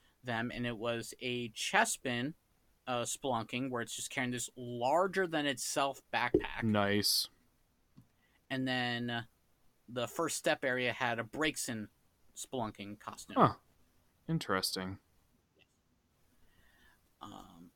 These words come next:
Speaker 1: and then also on the outside, there were daily stamps where you should, where you have to show up Friday, Saturday, Sunday,
Speaker 2: Mm-hmm.
Speaker 1: and, like, in the morning and then in the evening.
Speaker 2: Wow.
Speaker 1: Yeah.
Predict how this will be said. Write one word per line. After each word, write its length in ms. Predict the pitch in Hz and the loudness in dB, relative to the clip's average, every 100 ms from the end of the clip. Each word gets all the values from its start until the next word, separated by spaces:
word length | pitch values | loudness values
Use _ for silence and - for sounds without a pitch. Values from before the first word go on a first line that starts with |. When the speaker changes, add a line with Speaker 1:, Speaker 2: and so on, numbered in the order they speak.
| - | -6
Speaker 1:
and 120 | 131 | -2
then 120 | 123 | 0
also 240 | 131 131 143 | 0 0 -2
on 80 | |
the 120 | 127 - | -2 0
outside, 760 | 139 156 - 151 135 131 127 - | 2 2 0 0 0 0 -2 -6
there 280 | 117 123 127 | -4 -2 -2
were 420 | 120 120 117 110 - | -2 -2 -2 -4 -2
daily 320 | 165 214 170 | 2 2 2
stamps 440 | 117 - 117 120 - | -4 -4 -4 -4 -6
where 140 | 127 123 | -6 -4
you 180 | 117 | -4
should, 220 | 120 120 110 _ - | -6 -10 -14 _ -14
where 120 | - | -6
you 80 | 123 | -4
have 100 | 123 | -2
to 80 | 123 | -2
show 300 | - 139 127 | 0 2 4
up 160 | 123 - | 2 0
Friday, 380 | - 120 127 | -2 0 0
Saturday, 380 | 123 127 120 117 | 0 0 0 -2
Sunday, 600 | 110 - 131 143 156 156 - | -4 0 0 2 2 2 2
Speaker 2:
Mm-hmm. 280 | 127 127 135 170 _ | 6 8 6 4 _
Speaker 1:
and, 520 | 135 120 113 110 110 - - - - - _ _ | -2 0 -2 -2 -4 -8 -20 -20 -20 -20 _ _
like, 180 | 120 117 | -10 -8
in 160 | - 127 | -4 -2
the 60 | |
morning 420 | 123 127 127 127 123 | 2 2 2 2 0
and 100 | 120 | -2
then 140 | 117 | -2
in 160 | 113 110 | -2 -4
the 200 | 98 117 | -2 -4
evening. 420 | 123 147 156 160 - - - - | 0 0 0 -2 -10 -20 -18 0
Speaker 2:
Wow. 360 | 113 135 92 - - - - - - - - - - - - - | 6 6 6 -2 -20 -20 -20 -20 -20 -20 -20 -20 -20 -20 -20 -8
Speaker 1:
Yeah. 220 | 123 113 | -2 -2